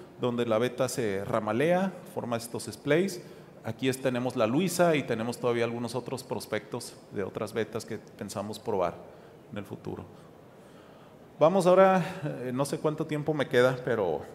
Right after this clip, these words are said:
vamos a pasar ahora a lo que son los resultados o, o lo que de, de la geocronología que acabamos de hacer. Pero antes de eso, un,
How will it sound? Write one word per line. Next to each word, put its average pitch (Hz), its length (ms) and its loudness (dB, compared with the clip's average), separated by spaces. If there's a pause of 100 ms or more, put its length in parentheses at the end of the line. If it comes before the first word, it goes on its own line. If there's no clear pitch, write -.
(200)
vamos 139 280 4
a 147 100 -2
pasar 127 260 2
ahora 139 500 4
a 123 80 -4
lo 113 120 -2
que 117 100 -8
son 123 180 -6
los 135 120 -4
resultados 113 800 0
o, 104 300 -4
o 98 100 -4
lo 92 200 -8
que 92 280 -8 (480)
de, 98 280 -4
de 92 580 -2
la 101 120 0
geocronología 104 760 -4
que 123 100 -8
acabamos 113 320 -4
de 117 60 -8
hacer. 92 180 -8 (640)
Pero 135 220 8
antes 160 240 2
de 175 100 6
eso, 185 380 4 (420)
un, 147 340 0